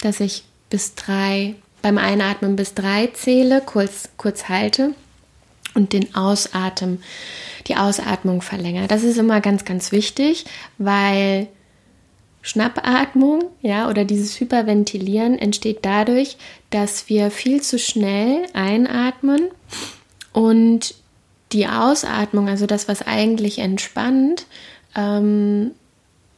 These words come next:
nicht genügend ausführen. Das heißt, wir atmen einfach ganz, ganz viel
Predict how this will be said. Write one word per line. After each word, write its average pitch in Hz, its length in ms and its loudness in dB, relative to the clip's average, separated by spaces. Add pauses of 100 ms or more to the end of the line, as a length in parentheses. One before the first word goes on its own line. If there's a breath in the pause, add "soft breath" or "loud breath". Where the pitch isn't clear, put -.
(140)
nicht 220 360 0
genügend 220 600 4
ausführen. 202 960 0
Das - 160 -8
heißt, 190 280 -6
wir 208 140 -2
atmen 208 500 2
einfach 196 340 -2
ganz, 196 220 -2
ganz 196 260 -2
viel 208 360 2